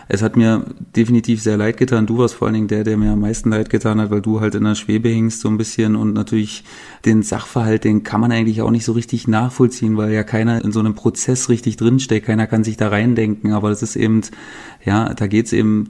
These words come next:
äh, um, um Sachverhalte, um Verletzungen und um, äh, Nachberechnungen und ganz viele Sachen, was halt sehr kompliziert ist und, äh, ja,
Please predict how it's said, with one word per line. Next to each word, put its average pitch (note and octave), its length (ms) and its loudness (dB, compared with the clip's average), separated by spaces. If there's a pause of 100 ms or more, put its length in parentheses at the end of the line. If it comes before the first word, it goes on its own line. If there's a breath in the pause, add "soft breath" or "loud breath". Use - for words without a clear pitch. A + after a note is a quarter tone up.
(460 loud breath)
äh, - 60 -2
um, G#2 1120 0
um G#2+ 160 2
Sachverhalte, A2 760 0
um G#2 200 0
Verletzungen A2 760 0
und G#2+ 220 -2
um, G#2+ 420 0
äh, G2+ 100 -2
Nachberechnungen G#2+ 1000 -2
und G#2+ 260 0 (480)
ganz A#2 220 4
viele B2+ 240 2
Sachen, A2 380 0
was G#2 160 0
halt G#2+ 160 2
sehr A2+ 100 4
kompliziert A#2 640 0
ist G#2+ 260 -2
und, G2 340 0
äh, G2+ 240 0 (440 loud breath)
ja, F#2+ 220 0